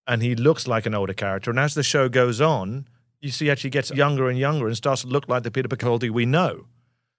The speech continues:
So in some ways, they, they must have realised their mistake, I feel, and they let him be more himself than, than the older,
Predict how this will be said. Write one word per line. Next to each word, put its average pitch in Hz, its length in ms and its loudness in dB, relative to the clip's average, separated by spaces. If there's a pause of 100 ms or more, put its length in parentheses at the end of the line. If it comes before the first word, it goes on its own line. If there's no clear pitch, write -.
(240)
So 143 280 4
in 139 140 0
some 156 280 0
ways, 139 280 2
they, 135 260 2
they 139 240 0
must 127 380 0
have 131 120 0
realised 120 300 4
their 113 100 2
mistake, 147 500 0
I 104 120 -2
feel, 101 320 -4
and 110 80 -2
they 113 80 0
let 117 220 0
him 113 180 -2
be 110 160 0
more 113 460 2
himself 110 640 0
than, 107 320 -6
than 107 220 -4
the 110 120 -2
older, 107 460 0